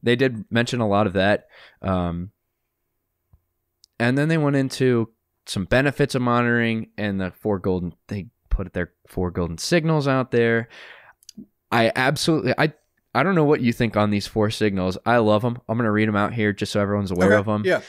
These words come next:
Speaker 1: Uh,
Speaker 2: Yeah.
Speaker 1: latency, uh, the time it takes a service to service a request. Traffic is a measure of how much demand is being placed on a system, measured in high-level system-specific, like, a system-specific metric. Uh, errors,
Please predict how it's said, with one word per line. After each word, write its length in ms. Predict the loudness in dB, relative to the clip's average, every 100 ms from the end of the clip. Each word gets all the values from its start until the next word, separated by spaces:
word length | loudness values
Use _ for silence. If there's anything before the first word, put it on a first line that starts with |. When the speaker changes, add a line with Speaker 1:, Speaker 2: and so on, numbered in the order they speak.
| -20 _
Speaker 1:
Uh, 60 | 0
Speaker 2:
Yeah. 280 | 2 2 0 -6 -20 -20 -2
Speaker 1:
latency, 640 | -2 -2 -4 0 0 -2 _ _ -6
uh, 200 | -2 -2
the 80 |
time 240 | 0 0 0
it 100 | 0
takes 340 | 0 0 -6 -10
a 80 | -8
service 600 | -2 0 0 -2 -4 -10 -6
to 100 | -6
service 380 | 0 0 0 -2
a 60 | -2
request. 600 | -2 0 0 0 -12 -6
Traffic 540 | -2 -2 -2 -4 -4
is 140 | -6 -4
a 40 |
measure 260 | -2 0 -2
of 80 | -2
how 80 |
much 200 | -4 -4
demand 340 | -2 0 2 0
is 100 | -2
being 160 | -6
placed 280 | -2 -4 -2
on 60 | -6
a 40 |
system, 500 | -4 -6 -4 -4 -6 -10 -20 _ -16
measured 340 | -2 0 0 -2
in 320 | -2 -2 -6 _ _ _ _ _ _ -18
high-level 600 | -4 0 2 2 0 -2
system-specific, 960 | -4 -8 -8 -10 -10 -8 -6 -4 -6 -6 _ -20 -20 -6
like, 200 | -6 -2
a 100 | -4
system-specific 840 | -4 -4 -2 -2 -4 -6 -6 -6 -6
metric. 460 | -8 -6 -6 -8 _ -20 -20 -20 _
Uh, 360 | -6 -4 -2 -4 0
errors, 520 | 2 4 4 0 -8